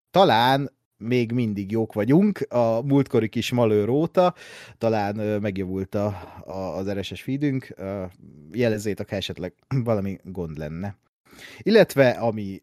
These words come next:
a legfontosabb ebben a gazdasági válságban, hogy tudtuk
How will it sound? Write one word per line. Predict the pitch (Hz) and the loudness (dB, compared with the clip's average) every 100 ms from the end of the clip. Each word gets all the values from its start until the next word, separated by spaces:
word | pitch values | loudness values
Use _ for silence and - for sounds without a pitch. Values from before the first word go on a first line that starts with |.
| - | -8
a | 107 92 | -6 -4
legfontosabb | 104 - 160 147 - 127 | -2 2 4 4 2 2
ebben | 123 113 | 2 0
a | 113 | -2
gazdasági | 113 117 127 113 | -2 -2 0 0
válságban, | 113 113 117 107 110 101 | 0 0 -2 -2 -2 -2
hogy | 107 95 | -4 -2
tudtuk | 185 - 117 104 | -2 -2 -4 -8